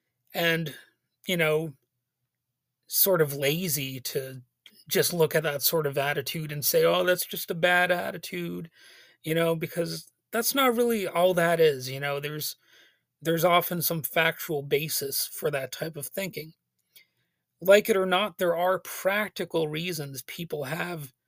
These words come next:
such attitudes, even if we don't agree with that attitude itself. And to just say that person has a bad, uh,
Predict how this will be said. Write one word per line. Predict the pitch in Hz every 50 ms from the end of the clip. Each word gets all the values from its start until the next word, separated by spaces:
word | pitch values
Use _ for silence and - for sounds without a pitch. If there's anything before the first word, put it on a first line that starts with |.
| _ _
such | - - - - 131 123 -
attitudes, | 143 135 135 131 127 - - 160 147 147 160 160 165 165 - _ _ _ _ _ _ _ _ _ _ _ _ _ -
even | - 175 175 165 170 165
if | 156 143 - -
we | 175 165
don't | 156 156 156 160 160 147 - - - -
agree | 170 123 - 165 180 180
with | 170 160 151 -
that | 165 156 147 147
attitude | 147 147 147 139 135 - - - 156 143 143
itself. | 131 - - - - 220 214 208 208 208 - - - _ _ _ _ _ _ _ _ _ _ _ _ _ -
And | 196 185 190 196 180
to | - 202
just | 190 170 202 185 -
say | - 196 185
that | 180 170 170 165 -
person | - - 175 170 - - 160
has | 151 135 156 165 151
a | 143 147
bad, | 135 143 143 135 147 151 151
uh, | 151 151 147 143